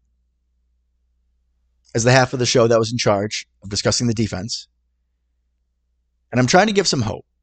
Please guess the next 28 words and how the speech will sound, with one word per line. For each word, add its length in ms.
I'm 80
trying 220
to 60
give 80
some 120
positivity. 560
And 140
I 120
am 120
saying 600
that 100
I'm 160
hoping 640
that 160
with 120
LaFleur's 500
energy, 640
talking 240
about 120
that 120
run 180
defense, 380
of 60
how 100
you 140
gotta 240
do 160
something, 400